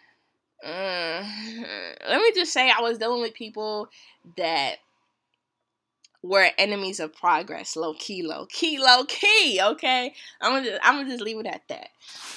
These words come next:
Um, and so <sighs> it got to a point where I just decided, you know, you know,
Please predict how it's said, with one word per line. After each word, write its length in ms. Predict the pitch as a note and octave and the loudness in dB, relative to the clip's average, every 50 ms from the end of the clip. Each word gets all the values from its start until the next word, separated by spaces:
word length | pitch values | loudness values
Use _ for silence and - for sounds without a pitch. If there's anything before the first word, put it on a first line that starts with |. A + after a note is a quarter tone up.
| - - | 6 10
Um, 480 | D#3 F3+ F#3 F3 E3+ E3 D#3+ C#3 - - - - | 10 12 12 10 8 4 0 -6 -10 -8 -6 -6
and 160 | F3+ F#3 F#3+ | -6 -4 -4
so 800 | - - - G3+ F#3 F3+ F3+ F3 E3+ D#3+ D#3+ D#3+ D3 A#2 - _ _ _ _ _ _ _ _ _ _ _ _ _ _ _ _ _ _ _ - | -4 -2 2 4 6 6 6 6 6 4 4 2 2 -2 -6 _ _ _ _ _ _ _ _ _ _ _ _ _ _ _ _ _ _ _ -14
<sighs> 380 | - - - - - - - - | -12 -10 -10 -10 -10 -8 -2 -2
it 100 | F3+ F#3+ | 2 4
got 200 | F#3 G3 A3+ - | 6 6 6 4
to 100 | - A#3 | 2 0
a 60 | G#3+ | 0
point 240 | - G#3+ G3 G3+ G3 | 4 4 4 6 6
where 120 | F#3 F3 | 6 4
I 80 | F3+ F#3 | 4 2
just 200 | G#3 F#3+ G#3 - | 0 -4 -8 -6
decided, 500 | F#3+ - - F#3 F#3 F3 F3+ F3+ E3+ F#3+ | -6 -2 2 4 4 4 2 0 -4 -6
you 100 | G3+ G#3+ | -6 -2
know, 400 | G#3+ F3+ F3 E3+ E3+ D#3+ E3 - - _ _ _ _ _ | 0 2 2 2 0 -2 -4 -8 -14 _ _ _ _ _
you 100 | A#3 C4 | -10 -4
know, 360 | B3+ A#3+ A3+ A3 G#3+ G3 | 0 2 4 4 4 2